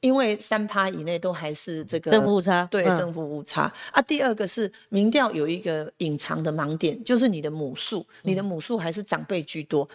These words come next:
Speaker 1: 你知道我们调查一千多个里头，有可能是六百多个是六十五岁以上的欸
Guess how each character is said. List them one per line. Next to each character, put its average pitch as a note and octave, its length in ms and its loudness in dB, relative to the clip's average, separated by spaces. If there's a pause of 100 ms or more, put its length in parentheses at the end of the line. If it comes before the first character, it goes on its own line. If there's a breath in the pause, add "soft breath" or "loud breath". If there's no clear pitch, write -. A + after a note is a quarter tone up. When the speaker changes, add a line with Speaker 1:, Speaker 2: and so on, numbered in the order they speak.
(100)
Speaker 1:
你 F#3+ 100 2
知 F#3 120 2
道 C#4+ 80 4
我 A3+ 40 0
们 E3 120 -4
调 A#3 160 -2
查 F3 240 2
一 A#3+ 80 -4
千 G3 320 -4
多 F3 200 -4
个 F3 120 -4
里 C#3+ 120 -6
头， D3 240 -2 (200 soft breath)
有 G#3+ 160 4
可 G#3+ 180 -4
能 D#3+ 180 -6
是 G3 300 -4 (200 loud breath)
六 A3+ 180 6
百 E3+ 180 -2
多 F3 240 -4
个 F3 80 -6
是 F3+ 220 -6
六 A3+ 160 2
十 - 120 -4
五 D3 120 -4
岁 E3 200 -4
以 C3+ 60 -8
上 D3 260 -2
的 D#3 100 -10
欸 - 200 -12